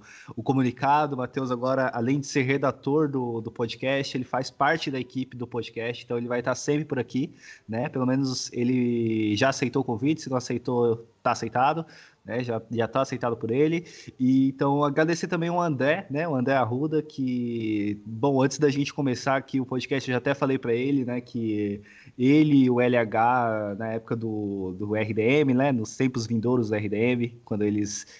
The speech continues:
estavam lá na bancada, eles foram uma das inspirações pra mim poder fazer o Necronome Conversa. Então, muito feliz de tê-los aqui, né? O L H já passou por aqui várias vezes, o Arruda é a primeira vez que ele tá aqui, mas ele já vai voltar, já temos marcado aqui.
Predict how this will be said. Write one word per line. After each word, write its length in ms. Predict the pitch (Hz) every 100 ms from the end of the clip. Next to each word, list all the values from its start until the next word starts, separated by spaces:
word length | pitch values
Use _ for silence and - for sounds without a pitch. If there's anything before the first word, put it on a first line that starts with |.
| -
estavam 320 | - 117 104
lá 120 | 107 107
na 80 |
bancada, 640 | 104 104 104 113 120 120 113
eles 280 | 120 120 117
foram 220 | 123 120
uma 120 | 117
das 200 | 117 113
inspirações 680 | 110 - 139 127 - 135 143
pra 100 | -
mim 120 | 120 120
poder 260 | 117 117
fazer 280 | 117 107 113
o 60 | 113
Necronome 360 | 107 110 107
Conversa. 400 | 110 104 113 123
Então, 120 | -
muito 220 | 120 127 -
feliz 240 | 120 120
de 60 | 117
tê-los 340 | 123 113 110
aqui, 380 | 110 - 135 185 - - - -
né? 160 | 110 127
O 400 | 117 104 98 107
L 140 | 117
H 200 | 104 113
já 120 | 120
passou 260 | 117 120 120
por 120 | 117
aqui 160 | 117 117
várias 300 | 113 110 98
vezes, 640 | 110 139 147 139 135 117
o 360 | 113 110 110 107
Arruda 380 | 107 117 120 120
é 20 |
a 40 |
primeira 280 | 123 127 127
vez 180 | 123 123
que 60 |
ele 80 | 120
tá 80 | 120
aqui, 180 | 113 123
mas 160 | 123
ele 140 | 117 120
já 140 | 120
vai 160 | 117 120
voltar, 440 | 120 117 120 123
já 120 | 120
temos 260 | 113 113 113
marcado 500 | 113 110 - 117 117
aqui. 320 | 107 135 170